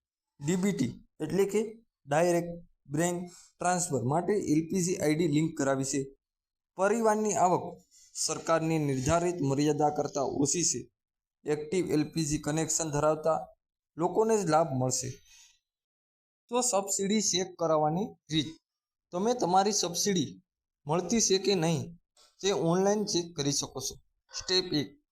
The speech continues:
એલ પી જી ગેસ પ્રોવાઇડરની ઓફિશિયલ વેબસાઇટ પર ખોલો. સ્ટેપ બે, કન્ઝ્યુમર લોગિન કરો, એટલે કે તમારે કન્ઝ્યુમર, તમે જે ખરીદી કરો છો તમારી આઈ ડીથી, તેને લોગિન કરવાનું છે. સ્ટેપ ત્રણ, સબસિડી હિસ્ટોરી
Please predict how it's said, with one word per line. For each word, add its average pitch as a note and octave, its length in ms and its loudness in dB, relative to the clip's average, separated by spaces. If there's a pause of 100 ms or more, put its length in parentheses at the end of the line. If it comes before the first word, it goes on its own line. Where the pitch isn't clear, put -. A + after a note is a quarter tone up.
(340)
એલ E3+ 220 -2
પી G#3 120 2
જી G3 140 0
ગેસ F3 360 0
પ્રોવાઇડરની E3 840 0 (200)
ઓફિશિયલ F3 520 0
વેબસાઇટ E3+ 480 0
પર E3 120 2
ખોલો. E3 460 0 (420)
સ્ટેપ F3 320 -4
બે, D#3+ 220 2 (540)
કન્ઝ્યુમર F#3+ 540 4
લોગિન E3 360 2
કરો, F3 280 -2
એટલે D3 180 0
કે G#3 120 0
તમારે E3 340 2
કન્ઝ્યુમર, D#3+ 460 0
તમે D#3 260 -2
જે D3+ 160 0
ખરીદી D#3+ 380 0
કરો F3 260 0
છો D#3 120 -4
તમારી C#3+ 320 0
આઈ C#3+ 160 2
ડીથી, C#3 280 0 (340)
તેને E3 180 -2
લોગિન D#3 300 2
કરવાનું A#2 360 -2
છે. - 160 -10 (340)
સ્ટેપ F3+ 400 -6
ત્રણ, E3+ 220 -2 (400)
સબસિડી A#3 600 0
હિસ્ટોરી F3+ 540 0